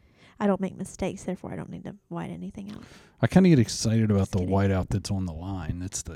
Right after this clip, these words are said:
Speaker 2: the, the
Speaker 1: Oh, I can't
Speaker 2: strip.
Speaker 1: use that.
Speaker 2: I love it.
Speaker 1: I love it. It's very, but I can't do it accurately.
Speaker 2: That's the fun part for me. It's like a game.
Speaker 1: Like, oop,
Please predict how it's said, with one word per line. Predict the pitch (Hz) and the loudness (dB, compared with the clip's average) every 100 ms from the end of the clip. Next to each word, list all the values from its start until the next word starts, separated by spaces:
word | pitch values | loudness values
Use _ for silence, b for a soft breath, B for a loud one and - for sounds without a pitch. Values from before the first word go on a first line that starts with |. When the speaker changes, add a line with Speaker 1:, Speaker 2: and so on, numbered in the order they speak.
| - | -12
Speaker 2:
the, | - - | -12 -12
the | - - | -10 4
Speaker 1:
Oh, | 226 233 | 10 10
I | - | 10
can't | 113 | 12
Speaker 2:
strip. | 156 190 208 | 12 10 2
Speaker 1:
use | 185 | 2
that. | 165 143 - - | 2 0 -2 0
Speaker 2:
I | 101 | 2
love | 95 92 95 | 2 2 0
it. | - - - | 0 -2 4
Speaker 1:
I | 240 262 | 4 6
love | 220 202 226 | 4 6 8
it. | 330 - - - 240 | 8 4 -6 -2 0
It's | - | 2
very, | 208 190 214 214 - | 0 2 4 4 2
but | - | 0
I | 214 226 | 0 -2
can't | - 254 - | 0 0 0
do | 202 233 | 2 4
it | 233 | 4
accurately. | 175 190 - 185 127 - - - 208 - _ _ _ _ _ _ _ _ _ _ _ | 2 0 -2 -8 -8 -8 -10 -10 -10 -14 _ _ _ _ _ _ _ _ _ _ _
Speaker 2:
That's | 127 139 - | 6 6 6
the | 131 | 6
fun | - - 113 113 | 6 4 6 8
part | - 98 85 | 6 4 0
for | 101 | -4
me. | 90 90 | -2 -2
It's | - | 0
like | 107 | 0
a | 101 | 0
game. | 92 95 95 82 | -2 -2 -2 -2
Speaker 1:
Like, | 76 - | -4 -2
oop, | 302 359 | 0 0